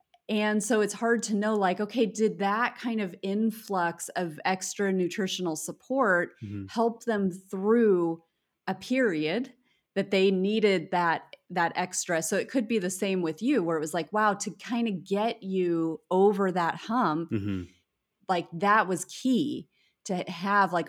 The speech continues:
Speaker 1: all that nourishment, like, all your, of your cells getting all of those, you know, those things that you were deficient in. And then perhaps, like, it, it, it, like,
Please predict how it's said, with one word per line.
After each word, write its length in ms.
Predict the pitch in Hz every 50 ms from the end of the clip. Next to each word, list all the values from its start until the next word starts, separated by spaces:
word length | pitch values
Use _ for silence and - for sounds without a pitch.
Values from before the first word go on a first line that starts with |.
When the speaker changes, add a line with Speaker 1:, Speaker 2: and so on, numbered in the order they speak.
| - -
Speaker 1:
all 240 | 180 180 180 180 185
that 180 | 185 170 143 170
nourishment, 800 | 170 170 175 185 185 190 185 - - 165 143 147 139 135 -
like, 180 | - 165 151 -
all 280 | - 127 180 185 190 190
your, 280 | 202 196 180 175 170 - - -
of 120 | 170 156
your 140 | 156 160 165
cells 600 | 156 - - - 190 185 185 180 175 165 160 - -
getting 460 | - 180 180 185 196 180 165 156 - -
all 320 | 170 170 165 170 175 170 175
of 140 | 165 151 -
those, 420 | 170 165 160 151 147 - - - -
you 160 | - 175 180 156
know, 140 | 151 151 147
those 280 | 156 160 156 151 -
things 260 | - 196 190 202 196
that 80 | 185 151
you 100 | - 165
were 80 | 160 151
deficient 580 | 143 156 - - 226 262 - - 247 185 - -
in. 340 | 147 139 135 143 139 139 - _ _ _ _ _ _ _ _ _ _ _ _ _ -
And 160 | 196 202 208
then 120 | 214 214
perhaps, 800 | 202 196 208 202 180 190 214 226 254 220 156 - - - - - -
like, 260 | 185 180 180 175 175
it, 220 | 185 180 180 - - _ -
it, 320 | 185 175 175 165 147 - _ _ _ _ _ _ _ _ _ _ _ _ _ _ _ _ - _ -
it, 360 | - 196 185 180 170 180 - -
like, 500 | 175 175 170 165 147 151 139 147 -